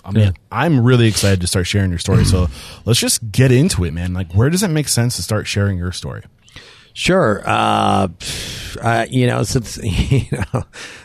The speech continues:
Speaker 2: uh, since I've been a kid, I'm, I'm the youngest of seven, uh, you know, Irish Catholic family, um, out of, uh,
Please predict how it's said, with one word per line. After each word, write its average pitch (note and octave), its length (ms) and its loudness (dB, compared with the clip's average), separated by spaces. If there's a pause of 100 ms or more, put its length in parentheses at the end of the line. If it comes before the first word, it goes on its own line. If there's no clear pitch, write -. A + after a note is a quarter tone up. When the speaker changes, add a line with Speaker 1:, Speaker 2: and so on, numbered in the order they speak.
(200)
Speaker 2:
uh, A2 380 0
since C#3+ 240 -2
I've C#3+ 80 0
been C#3+ 140 0
a C#3 60 0
kid, E3 300 2
I'm, G2+ 240 2
I'm G#2+ 220 0
the G#2+ 80 0
youngest A2+ 400 0
of - 80 2
seven, A#2+ 680 2 (120)
uh, G#2 500 0 (160)
you A2 140 -8
know, G2 180 -2
Irish G#2 680 -2
Catholic A2 440 -2
family, A2 680 0 (440)
um, F#2 600 -2 (140)
out G2+ 200 0
of, F2+ 300 -2
uh, F2 500 -2